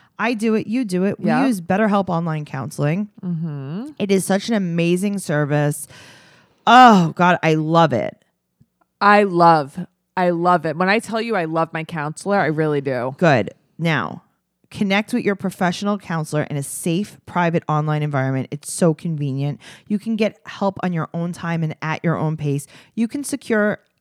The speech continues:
Speaker 1: video or phone sessions, plus chat and text with your therapist. Anything you share is confidential.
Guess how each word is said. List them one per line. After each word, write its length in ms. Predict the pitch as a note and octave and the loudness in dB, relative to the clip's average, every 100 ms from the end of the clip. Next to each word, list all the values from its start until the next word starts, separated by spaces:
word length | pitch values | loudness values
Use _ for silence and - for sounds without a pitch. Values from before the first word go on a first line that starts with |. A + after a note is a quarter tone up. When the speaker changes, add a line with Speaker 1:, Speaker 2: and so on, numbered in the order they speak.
| _ | _
Speaker 1:
video 480 | E3+ D#3 G3+ A3+ C4 | -6 0 2 4 2
or 260 | B3 G#3 B3+ | 2 2 2
phone 360 | - A#3 A3+ G#3+ | 2 0 2 0
sessions, 480 | F3+ D3+ D#3+ D#3+ | -2 -2 -4 -6
plus 360 | - - F3 - | -8 -2 -2 -2
chat 320 | - G3+ G#3+ | -6 -2 0
and 140 | B3 A#3+ | 0 -4
text 340 | F#3+ F3+ - | -6 -8 -6
with 160 | F3 - | -8 -4
your 120 | C#3 | -6
therapist. 760 | - C3+ B2+ - - - - _ _ _ _ _ _ | -2 -2 -4 -8 -14 -16 -20 _ _ _ _ _ _
Anything 300 | G#3 A#3 C4+ C#4 | 0 2 2 0
you 80 | |
share 200 | A#3+ A3 | 0 0
is 120 | G3 F3+ | -2 -2
confidential. 720 | F#3 F3 D#3+ D3 D3+ C#3+ | -4 -2 -4 -4 -2 -2